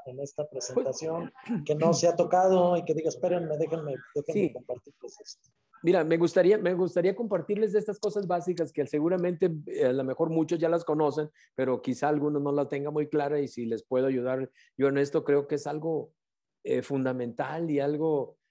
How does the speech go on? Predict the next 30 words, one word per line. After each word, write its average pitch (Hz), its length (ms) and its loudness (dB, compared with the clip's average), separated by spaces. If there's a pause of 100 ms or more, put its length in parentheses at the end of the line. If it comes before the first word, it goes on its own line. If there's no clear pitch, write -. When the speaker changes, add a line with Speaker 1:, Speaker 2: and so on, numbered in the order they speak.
(160)
Speaker 2:
que 135 120 0
yo 139 140 0
en 170 460 -2
mis 151 180 -4
inicios 156 300 -2
no 175 80 0
lo 165 120 2
tuve 208 200 4
y - 20 4
me 151 80 2
hubiera 151 180 4
encantado 151 460 -2
que 156 80 -2
alguien 147 300 -2
me, 123 260 -8
cuando 117 180 -12
menos 120 280 -8
me 110 140 -8
organizara, 101 600 -14
¿no? 117 140 -12
Me 110 160 -10
dijera 117 360 -8
por 110 140 -12
dónde. - 180 -18 (1400)
El, 131 380 0
el, 131 360 -2 (540)
el 147 220 0
punto 214 320 0
número 208 260 2
uno, 175 460 -2